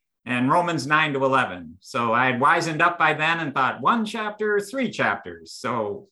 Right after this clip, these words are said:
one chapter, Romans seven. So, um, that chapter, so kind of, uh, central to Lutheran understanding of saint and sinner at the same time, is actually very disputed in theology.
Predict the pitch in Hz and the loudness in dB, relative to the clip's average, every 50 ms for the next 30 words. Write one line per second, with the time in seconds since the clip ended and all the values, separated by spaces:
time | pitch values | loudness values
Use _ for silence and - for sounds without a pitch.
0 | _ - 254 277 262 214 - 147 123 117 - 117 113 120 147 160 165 160 143 123 | _ 2 2 4 4 4 2 2 2 2 2 0 2 2 4 4 4 2 -2 -2
1 | - - 170 147 117 104 104 101 92 - - 139 139 139 131 123 - - _ _ | -2 -2 0 0 0 -2 -6 -10 -10 -4 -2 0 2 2 2 0 -4 -10 _ _
2 | _ _ _ _ _ _ _ _ _ _ - 123 120 117 117 113 110 110 110 104 | _ _ _ _ _ _ _ _ _ _ -4 -2 0 2 2 2 2 0 -2 -4
3 | 104 104 98 104 110 107 - - 120 127 139 151 147 147 - - - _ _ _ | -8 -10 -10 -10 -10 -10 -10 -8 -2 0 2 2 2 2 0 -6 -14 _ _ _
4 | _ _ _ _ _ _ _ _ _ _ _ _ _ _ _ _ _ _ _ _ | _ _ _ _ _ _ _ _ _ _ _ _ _ _ _ _ _ _ _ _
5 | _ - - 190 190 185 180 175 - 156 151 156 147 - - 160 151 147 147 139 | _ -8 -2 2 2 2 2 2 0 0 0 0 0 -4 -2 0 2 2 2 2
6 | - 160 151 147 147 139 135 131 123 120 117 113 101 107 - - 110 - - 196 | 0 0 -2 -2 -2 -2 -2 -2 0 -2 -2 -4 -8 -12 -14 -14 -14 -6 -2 0
7 | 196 190 190 - - 170 160 - - 151 123 123 135 175 208 - - 160 151 151 | 2 2 2 2 0 0 0 0 -2 -4 -2 0 2 2 2 2 2 -2 -2 0
8 | 147 143 143 143 135 123 - - 147 147 147 147 147 143 143 135 120 - - 160 | 0 0 0 0 -2 -2 -2 -2 -2 -2 -2 -2 -2 -4 -4 -4 -4 -2 -2 -2
9 | 151 127 131 135 127 - 156 151 151 143 135 135 - - - 160 147 143 135 120 | -2 -2 -2 -6 -6 -4 -4 -4 -2 -2 -2 -2 -4 -8 -4 -2 -2 -2 -2 0
10 | 139 165 156 151 147 139 127 120 139 131 127 - - 135 117 101 107 147 151 160 | 2 2 4 4 2 2 0 0 0 0 0 -2 -4 -6 -6 0 2 2 2 4
11 | 160 147 139 123 117 - - - - 175 180 170 160 139 123 120 120 113 120 117 | 2 0 -2 -4 -6 -6 -8 -2 0 0 2 2 2 2 2 2 0 0 0 0
12 | 120 120 127 127 127 120 117 131 135 135 135 131 | 2 2 4 2 2 0 0 -2 -2 -2 -2 -6